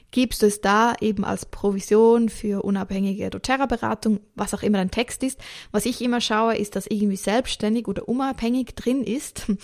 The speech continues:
<laughs> dass nie jemand auf die Idee kommt, "Ja, bist du denn jetzt nicht angestellt bei doTERRA?"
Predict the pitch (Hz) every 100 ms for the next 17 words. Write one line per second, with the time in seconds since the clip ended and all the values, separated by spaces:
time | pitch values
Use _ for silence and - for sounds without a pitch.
0 | - - - 208 - 214 233 214 208 202
1 | 196 - 202 202 208 - 196 196 - -
2 | - - - _ 185 - 196 185 185 -
3 | 214 196 180 208 247 240 240 240 220 -
4 | 233 233 233